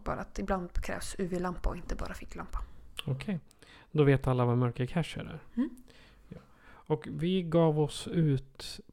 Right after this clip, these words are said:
Speaker 2: på en, eh, eller som, som vi skulle ta, det är en serie med mörkercacher här i Eskilstuna.
Speaker 1: Mm.
Speaker 2: Eh, Bomligan Ghost Tour.
Speaker 1: Ja, ute i Sundbyholm, va?
Speaker 2: Ja, det ligger på en gammal golfbana där som är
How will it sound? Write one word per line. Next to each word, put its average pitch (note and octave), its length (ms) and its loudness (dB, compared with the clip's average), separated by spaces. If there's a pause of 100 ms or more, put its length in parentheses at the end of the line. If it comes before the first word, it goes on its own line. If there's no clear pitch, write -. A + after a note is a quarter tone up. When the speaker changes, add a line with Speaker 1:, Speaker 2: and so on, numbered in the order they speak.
Speaker 2:
på B2+ 580 4
en, B2 440 6
eh, A#2 360 4 (400)
eller B2 240 0
som, C3+ 400 2
som C#3 200 4
vi D3+ 120 6
skulle D3 420 6
ta, C3 340 4
det C3 100 4
är C3 40 6
en B2+ 140 4
serie C3+ 480 8
med C3 280 4 (100)
mörkercacher C#3+ 840 8
här B2+ 220 4
i C3+ 60 6
Eskilstuna. C#3+ 720 4
Speaker 1:
Mm. C#4 160 6 (600)
Speaker 2:
Eh, B2+ 60 2
Bomligan C#3 680 4
Ghost D#3 420 2
Tour. - 340 0 (200)
Speaker 1:
Ja, C4+ 140 -4 (180)
ute G#3+ 240 -4
i G#3+ 200 -4
Sundbyholm, A#3 500 -2
va? C4 120 -2 (260)
Speaker 2:
Ja, D3 300 6
det C3+ 100 6
ligger C3+ 260 4
på C3+ 140 0
en B2 440 4
gammal B2 280 0
golfbana C3 680 2
där - 180 -2
som - 240 -4
är D#3+ 100 -6